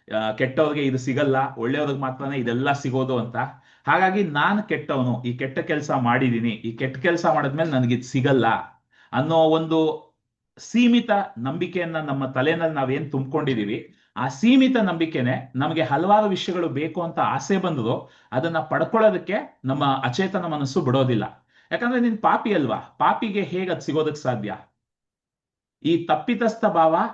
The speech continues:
ಭೂತಕಾಲದಲ್ಲಿ ನಾವು ಮಾಡಿರುವ ಕೆಲವು ಕೆಲಸ, ಕೆಲವು ಕೆಲಸಗಳಿಂದ ನಮ್ಮನ್ನ ಕಾಡ್ತಾ ಇರುತ್ತೆ, ಅಥವಾ ಈ ಕ್ಷಣದಲ್ಲಿ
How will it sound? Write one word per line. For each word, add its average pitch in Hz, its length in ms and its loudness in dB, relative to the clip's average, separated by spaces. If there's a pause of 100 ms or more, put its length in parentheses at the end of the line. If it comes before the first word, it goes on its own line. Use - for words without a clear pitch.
(580)
ಭೂತಕಾಲದಲ್ಲಿ 185 920 2
ನಾವು 156 300 -2
ಮಾಡಿರುವ 160 480 0
ಕೆಲವು 139 440 -4
ಕೆಲಸ, 139 300 0
ಕೆಲವು 135 440 -2
ಕೆಲಸಗಳಿಂದ 165 600 0 (340)
ನಮ್ಮನ್ನ 147 320 -4
ಕಾಡ್ತಾ 127 440 -2
ಇರುತ್ತೆ, 107 280 -6 (760)
ಅಥವಾ 143 400 6 (1080)
ಈ 202 200 4
ಕ್ಷಣದಲ್ಲಿ 202 1040 2